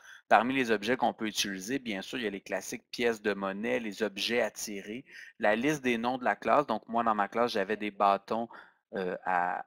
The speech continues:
à vraiment... à, à tirer avec le nom de chacun des élèves dessus. Donc, on pouvait se questionner, est-ce que c'est possible d'avoir le deux, le même élève une deuxième fois ? Donc, amener les élèves à se questionner en lien avec une activité qui est quotidienne, dans le sens où j'utilise ces bâtons-là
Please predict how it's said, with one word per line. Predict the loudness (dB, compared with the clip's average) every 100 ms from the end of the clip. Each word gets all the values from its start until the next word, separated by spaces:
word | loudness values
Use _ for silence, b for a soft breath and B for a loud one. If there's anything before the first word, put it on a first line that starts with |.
| -6
à | -4
vraiment... | -4 -4 -4 -2 -2 -4 -6
à, | -4 -2 -2 -6 -10 -16 _ _ _ _ _ _ _ _ -4
à | -2
tirer | -2 -2 2
avec | 2 4 2
le |
nom | 0 2
de | 2
chacun | 0 -2 -4
des | -4 -6
élèves | -4 -4
dessus. | -4 -6 -6 -10 -10 B B -6
Donc, | 0
on | 0
pouvait | 2 0 0
se |
questionner, | 0 -4 0 -2 0
est-ce | -2
que | -4
c'est | -4 -2
possible | -2 0 -2
d'avoir | 2 4 4
le | 2 0
deux, | -4 -12 B B 2
le | 4
même | 4 2 4
élève | 4 2
une | 0
deuxième | -2 0 0 0 -2 -4
fois ? | 0 4 4
Donc, | 2 0
amener | -2 -2 -2
les | -2 -2
élèves | 0 0
à | 0
se | -2
questionner | -6 -4 -2 -2 -4 -10 B B 0
en | 2
lien | 4 4
avec | 4 2 0
une |
activité | -6 -6 -12 -6 -4 -4 _ _ _ -12
qui | -8
est | -2
quotidienne, | 2 2 0 -2 -2 0
dans | 0
le |
sens | 0 -2 -2
où | -6
j'utilise | -8 -6 -4 -4 -4
ces | 2
bâtons-là | 4 4 0 -2 -2